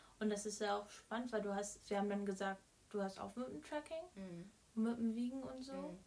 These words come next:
Speaker 1: Und, ähm, jetzt hast du wieder angefangen.
Speaker 2: Mhm.
Speaker 1: Ist es, wie ist das jetzt für dich? Also wir haben jetzt
Speaker 2: Ja.
Speaker 1: ein bisschen anders angefangen.
Speaker 2: Genau.
Speaker 1: Das heißt, ähm, du hast mir so ein bisschen geschickt, was du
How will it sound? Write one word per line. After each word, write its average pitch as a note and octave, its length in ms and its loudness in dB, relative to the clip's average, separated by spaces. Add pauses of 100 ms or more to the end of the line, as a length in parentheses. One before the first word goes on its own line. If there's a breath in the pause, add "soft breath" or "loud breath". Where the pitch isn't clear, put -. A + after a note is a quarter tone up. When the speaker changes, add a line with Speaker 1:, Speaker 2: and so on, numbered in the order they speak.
(800 loud breath)
Speaker 1:
Und, G#3+ 440 6
ähm, G3+ 640 4
jetzt G#3+ 220 2
hast A3+ 160 0
du A#3 60 4
wieder G#3+ 180 2
angefangen. F#3+ 680 0
Speaker 2:
Mhm. F#3+ 320 -6 (760)
Speaker 1:
Ist G#3 160 8
es, G#3 360 4
wie A3+ 100 6
ist G#3+ 180 4
das G3+ 160 0
jetzt G3+ 200 0
für F#3+ 140 -2
dich? F3+ 320 -2
Also F#3+ 220 2
wir G3 120 4
haben G3+ 160 4
jetzt F#3+ 280 0
Speaker 2:
Ja. G3 60 -2
Speaker 1:
ein G3 60 4
bisschen F#3+ 320 0 (100)
anders A#3 280 6
angefangen. D#4+ 600 2 (120)
Speaker 2:
Genau. G3+ 400 4
Speaker 1:
Das - 160 -10
heißt, G3+ 500 4
ähm, F#3+ 520 6 (760)
du G#3 100 0
hast G3 200 0
mir G3+ 220 2
so G3 100 0
ein G3 80 2
bisschen G3 500 0
geschickt, - 460 0
was F#3+ 200 -6
du F#3 260 -6